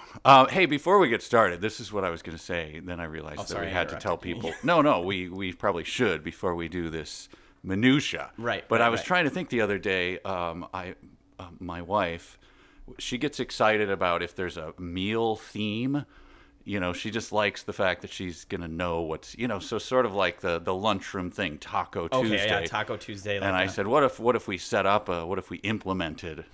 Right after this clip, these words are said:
Speaker 1: a structure? What, so then what is it? What happens? So it's Monday.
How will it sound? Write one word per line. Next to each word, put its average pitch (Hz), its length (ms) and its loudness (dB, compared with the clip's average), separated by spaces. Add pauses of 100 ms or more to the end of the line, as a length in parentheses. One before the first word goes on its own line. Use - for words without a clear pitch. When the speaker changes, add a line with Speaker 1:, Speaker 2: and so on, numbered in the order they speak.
(220)
Speaker 1:
a 85 160 -8
structure? 87 580 -2
What, 107 320 2 (160)
so - 160 -8
then 123 220 0
what 131 180 0
is 170 160 0
it? 131 80 -2
What 147 120 2
happens? 135 460 0
So 110 140 -2
it's 101 180 -4
Monday. 110 800 0